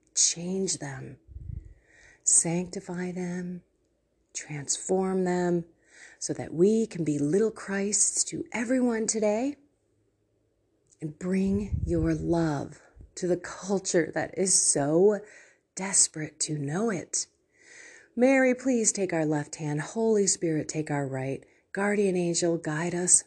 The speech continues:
lead us, protect us. Please, every holy man and woman in heaven, circle around us at this moment. We ask for your protection.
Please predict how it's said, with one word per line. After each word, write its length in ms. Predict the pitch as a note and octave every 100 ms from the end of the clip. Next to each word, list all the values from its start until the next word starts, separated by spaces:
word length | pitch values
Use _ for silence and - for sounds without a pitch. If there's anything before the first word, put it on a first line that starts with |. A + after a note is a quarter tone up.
| _
lead 240 | D#3+ E3 D#3+
us, 400 | D#3 D#3 - - -
protect 560 | D3 - - D3+ D3+
us. 460 | C3+ C3+ - - - - _ _ _ _ - - - - - -
Please, 560 | E3 G3 G3+ F3+ D#3 -
every 580 | - G#3+ A3+ F3 E3 D3
holy 600 | C3 E3+ G#3 G#3 E3+ C3+
man 380 | C3+ F#3+ G#3+ F3+
and 240 | D3 C#3+
woman 300 | F3+ G3+ G3 G3
in 360 | - A3+ G#3 G3 -
heaven, 460 | F#3+ F#3 F#3 F#3 F#3 - - -
circle 520 | - - A#3 A3+ F#3
around 260 | E3+ E3 E3
us 140 | D#3+ D#3+
at 120 | D3+
this 220 | D#3 -
moment. 400 | C#3+ C#3+ C#3+ C#3
We 160 | F3 -
ask 440 | F#3 E3+ F#3 -
for 140 | -
your 160 | D#3 C#3+
protection. 920 | C#3+ - - - F#3 - F#3 F3 E3+